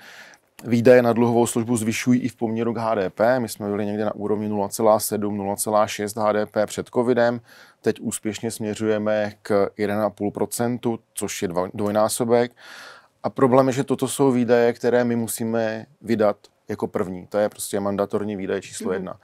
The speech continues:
Speaker 1: Čili pokud my utratíme sto a více miliard, protože v letech dva šest, dva, dvacet šest, dvacet sedm to bude samozřejmě mnohem víc než sto miliard, tak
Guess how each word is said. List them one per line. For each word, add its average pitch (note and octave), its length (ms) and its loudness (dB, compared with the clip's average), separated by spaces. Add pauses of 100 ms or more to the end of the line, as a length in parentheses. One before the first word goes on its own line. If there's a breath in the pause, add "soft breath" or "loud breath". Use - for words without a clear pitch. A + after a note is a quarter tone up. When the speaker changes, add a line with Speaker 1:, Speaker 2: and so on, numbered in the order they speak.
(220 soft breath)
Speaker 1:
Čili A#2 180 2
pokud B2+ 260 2
my B2 320 2 (200 soft breath)
utratíme A#2 800 0 (200)
sto - 400 2
a A#2+ 60 6
více A2+ 300 0
miliard, A#2 380 2
protože G2+ 180 -8 (800)
v G#2 100 -14
letech A2 300 2
dva G#2+ 200 0
šest, A2 300 0
dva, G#2+ 180 2 (100)
dvacet G2+ 320 -4
šest, G#2 140 -6
dvacet G#2 240 -4
sedm A2 320 0
to G#2+ 120 -6
bude G2+ 160 -4 (140)
samozřejmě A2 400 -4
mnohem A2 260 -4
víc B2+ 280 -6
než G2+ 140 -6
sto - 140 -8
miliard, G#2 360 0 (680 loud breath)
tak - 200 -4